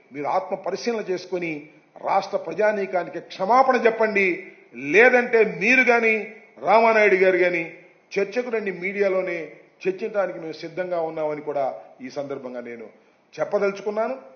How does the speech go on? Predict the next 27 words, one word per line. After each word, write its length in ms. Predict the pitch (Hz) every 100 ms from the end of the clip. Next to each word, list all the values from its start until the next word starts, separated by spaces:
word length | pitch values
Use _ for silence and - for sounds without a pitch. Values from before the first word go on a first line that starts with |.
| _ _ _
కాబట్టి 280 | 147 165 165 160
ఇప్పటికైనా 440 | 185 180 170 165 165
ప్రజలు 280 | 160 180 175 160 - _ _ _ 117
గుర్తించాలని 600 | 156 214 196 185 165 160 147
ఈ 20 | 139
సందర్భంగా 480 | 143 139 131 135 175 -
కోరుకుంటున్నాం. 600 | 151 151 151 151 175 214
సరే, 160 | 214 226 226
ఇక 100 | 226 208
ఎల్లో 160 | 208 220 214
మీడియా 220 | 208 214 202
ఏదో 120 | 208
రాస్తారు 320 | 202 190 196 170
రేపు 140 | 170 165
నుంచి, 220 | 170 165 156 _ _ _ _ _ _ _ _ _ _ 185
దీనిలో 280 | 170 170 160 147 - - _ _ _ 156
ఇక 80 | 156
కొన్ని 160 | 160 147 156
పాటలు 260 | 165 165 147
పట్టుకుని 360 | 147 208 226 151 _ _ _ - 156
ఈనాడు, 280 | 160 156 160 147
ఆంధ్రజ్యోతి, 440 | 156 147 147 147 143
ఈయన 180 | 147 147 135
రాసిన 280 | 139 165 165 127 - _ _ _
అవన్నీ 240 | 110 135 135
అభూత 280 | 113 160 165 160
కల్పనలు. 420 | 165 160 180 185